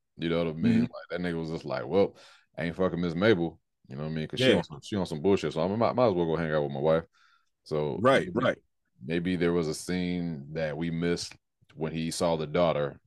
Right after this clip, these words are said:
Speaker 1: or when he saw Meech and was just like, "Hey, you know, we're gonna put my jacket." And like, "Oh, mom put her jacket and shit there." So it's,
Speaker 2: But
Speaker 1: it's
Speaker 2: that's
Speaker 1: par-, it'd be parts that we don't maybe see that we should have, but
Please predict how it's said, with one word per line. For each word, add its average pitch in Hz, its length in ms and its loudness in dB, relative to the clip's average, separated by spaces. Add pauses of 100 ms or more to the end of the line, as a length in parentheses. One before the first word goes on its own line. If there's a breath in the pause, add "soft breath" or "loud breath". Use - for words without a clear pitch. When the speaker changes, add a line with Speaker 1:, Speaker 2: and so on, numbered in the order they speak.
Speaker 1:
or 73 160 -4
when 76 100 -8
he 82 100 -4
saw 80 360 0
Meech 85 280 -2
and 80 80 -2
was 73 80 -4
just 71 140 -6
like, 73 200 -2
"Hey, 87 200 0
you 76 140 -6
know, 65 340 -6
we're 69 140 -8
gonna 73 120 -12
put 67 160 -6
my 64 80 -8
jacket." 73 440 -2
And 67 80 -10
like, 64 100 -6
"Oh, 98 160 6
mom 98 420 0 (280)
put 85 120 -2
her 87 120 4
jacket 78 300 0
and 71 100 -10
shit - 200 -8
there." 69 240 -2
So 73 280 -8 (400 loud breath)
it's, 107 120 4
Speaker 2:
But 110 80 4
Speaker 1:
it's 104 40 2
Speaker 2:
that's 139 280 4
Speaker 1:
par-, 113 100 -2 (220)
it'd 110 100 -6
be 131 100 4
parts 113 300 6
that 92 160 4
we 87 120 -2
don't 80 260 -2 (160)
maybe 85 300 0
see 107 300 0
that 85 160 4
we 78 80 -4
should 98 200 0
have, 117 380 4
but 69 260 -4